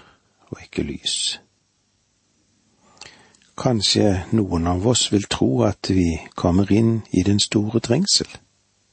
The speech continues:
den dagen vi kommer til himmelen. Ja, vet du hvorfor? Det var som vi snakket om sist, hva Paulus hadde å si oss i andre Korinterbrev fem.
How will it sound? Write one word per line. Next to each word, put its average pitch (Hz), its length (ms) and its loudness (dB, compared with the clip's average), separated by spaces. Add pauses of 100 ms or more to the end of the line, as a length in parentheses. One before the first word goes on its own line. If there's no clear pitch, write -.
(880)
den 92 160 2
dagen 101 460 2 (180)
vi 92 60 -2
kommer 87 340 -2
til 85 160 -2
himmelen. 90 400 -2 (1600)
Ja, 123 200 2 (720)
vet 90 180 0
du 90 140 2
hvorfor? - 340 -2 (1700)
Det 95 100 0
var 95 160 2
som 113 220 2
vi 95 360 0
snakket - 500 -2
om 101 120 0
sist, - 480 0 (160)
hva 90 140 0
Paulus 113 480 2
hadde 131 180 0
å 117 60 0
si 92 260 0
oss 87 180 -2
i 85 300 -4
andre 82 280 -2
Korinterbrev 101 680 -2
fem. 117 280 -4